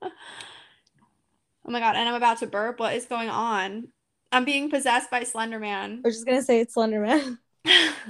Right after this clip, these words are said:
Speaker 1: I shouldn't ta-, I shouldn't joke about him so much.
Speaker 2: He freaks me out.
Speaker 1: He's gonna come after me to prove a point.
Speaker 2: <laughs>
Speaker 1: <laughs> There was an H B O documentary film called Beware the Slender Man.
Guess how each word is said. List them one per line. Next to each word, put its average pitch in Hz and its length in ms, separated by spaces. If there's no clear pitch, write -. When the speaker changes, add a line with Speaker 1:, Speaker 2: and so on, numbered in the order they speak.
Speaker 1:
I - 60
shouldn't 277 340
ta-, - 160
I 247 140
shouldn't 277 300
joke 208 220
about 196 240
him 214 140
so 214 180
much. 208 420
Speaker 2:
He 233 80
freaks 226 280
me 202 120
out. 185 260
Speaker 1:
He's 320 200
gonna 302 200
come 302 140
after 240 260
me 233 120
to 214 60
prove 220 220
a 214 80
point. 202 540
Speaker 2:
<laughs> 254 40
Speaker 1:
<laughs> 294 320
There 262 140
was 285 140
an 302 100
H 247 300
B 269 160
O 254 180
documentary 226 720
film 254 560
called 240 400
Beware 226 500
the 240 100
Slender 208 360
Man. 196 520